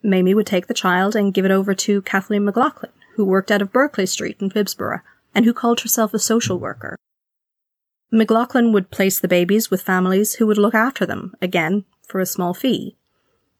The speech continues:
It was entirely legal and somewhat similar to the foster system as it works today.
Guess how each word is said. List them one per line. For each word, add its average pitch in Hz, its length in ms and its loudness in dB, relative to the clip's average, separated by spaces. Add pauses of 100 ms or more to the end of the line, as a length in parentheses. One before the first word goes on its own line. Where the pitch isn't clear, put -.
It 202 80 2
was 208 140 4
entirely 220 500 2
legal 190 580 2
and 220 320 2
somewhat 285 380 0
similar 254 380 2
to - 100 -8
the 247 80 -4
foster 285 420 -2
system - 380 -10
as 170 100 -10
it - 80 -12
works 180 300 -8
today. 190 480 -4